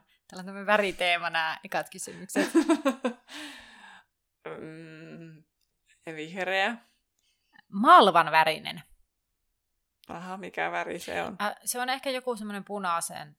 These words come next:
Speaker 1: taittava käsittääkseni.
Speaker 2: Okei.
Speaker 1: En osaa sen paremmin. Sellainen ehkä, ehkä semmonen pi-, pi-, pinkkiin taittava ehkä.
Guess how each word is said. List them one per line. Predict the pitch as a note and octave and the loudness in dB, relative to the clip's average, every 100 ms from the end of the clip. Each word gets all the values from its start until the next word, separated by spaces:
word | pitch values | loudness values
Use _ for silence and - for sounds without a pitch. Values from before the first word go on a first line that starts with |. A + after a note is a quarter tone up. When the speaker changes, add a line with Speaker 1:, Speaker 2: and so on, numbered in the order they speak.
| - | -12
Speaker 1:
taittava | - - - - | -12 -12 -16 -16
käsittääkseni. | - E3 - _ - - - - _ _ _ _ _ _ _ _ _ _ _ _ - | -18 -20 -20 _ -18 -18 -20 -20 _ _ _ _ _ _ _ _ _ _ _ _ -20
Speaker 2:
Okei. | E3+ F3+ E3+ F#3 _ - | -18 -14 -12 -14 _ -8
Speaker 1:
En | G3 - | -8 -6
osaa | F3 E3+ | -8 -8
sen | - E3 D#3+ | -10 -14 -14
paremmin. | E3+ - - - _ _ - | -10 -10 -12 -20 _ _ -8
Sellainen | A3 G#3+ G#3 F#3 | -2 0 2 0
ehkä, | F#3+ G3+ F3+ - _ _ _ _ _ _ _ _ _ _ _ - | 0 -2 -2 -8 _ _ _ _ _ _ _ _ _ _ _ -20
ehkä | F3 | -14
semmonen | - F#3+ F3+ F3+ F3 E3+ - _ _ _ _ _ _ _ _ _ | -12 -12 -12 -12 -10 -14 -14 _ _ _ _ _ _ _ _ _
pi-, | - - | -20 -20
pi-, | F#3+ A3+ G#3+ - | -14 -14 -14 -14
pinkkiin | G#3+ G3+ - A#3+ | -14 -14 -14 -12
taittava | A#3+ B3 B3 B3+ B3 | -8 -8 -6 -4 -2
ehkä. | B3+ - B3+ | -4 -6 -8